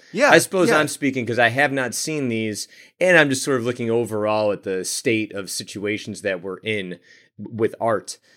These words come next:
Speaker 2: in general. So a lot of my questions that I'm coming at with are not based on the movies themselves, more of just a general sort of, like, where are we right <laughs> now?
Speaker 1: Yeah.
Speaker 2: And these are the movies that are coming out that are touching on it, and just sort of kind of examining them from a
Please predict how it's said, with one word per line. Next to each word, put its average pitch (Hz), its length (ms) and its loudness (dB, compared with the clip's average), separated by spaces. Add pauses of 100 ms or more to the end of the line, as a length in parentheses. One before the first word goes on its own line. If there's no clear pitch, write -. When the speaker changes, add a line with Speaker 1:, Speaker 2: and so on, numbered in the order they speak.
(100)
Speaker 2:
in 117 160 -2
general. 110 520 -2
So 117 220 0
a 120 40 2
lot 143 260 6
of 110 160 -2
my 110 300 0
questions 107 560 -4
that 98 100 -8
I'm 95 140 -6
coming 95 320 -8
at 92 160 -4
with 98 120 -6
are 113 100 0
not 131 360 0
based 120 300 -2
on 107 100 -6
the 98 80 -8
movies 101 380 -6
themselves, 98 440 -4
more 104 200 -4
of 104 100 -8
just 90 160 -12
a 92 60 -14
general 98 500 -6
sort 95 300 -6
of, 92 160 -10
like, 87 400 -8 (640)
where 131 240 8
are 123 200 2
we 98 360 -10
right 110 380 0
<laughs> - 40 -6
now? 143 180 4 (360)
Speaker 1:
Yeah. 135 260 4 (520)
Speaker 2:
And 117 260 0
these 120 180 0
are 131 80 6
the 127 80 0
movies 131 300 2
that 127 120 6
are 120 80 4
coming 123 300 0
out 131 160 0
that 113 140 0
are 139 280 4
touching 139 400 -2
on 98 160 -4
it, 127 300 -6 (200)
and 113 320 4
just 120 200 -2
sort 143 180 4
of 131 100 -2
kind 139 140 2
of 131 80 0
examining 117 640 -2
them 110 200 -2
from 107 360 -4
a 101 400 -2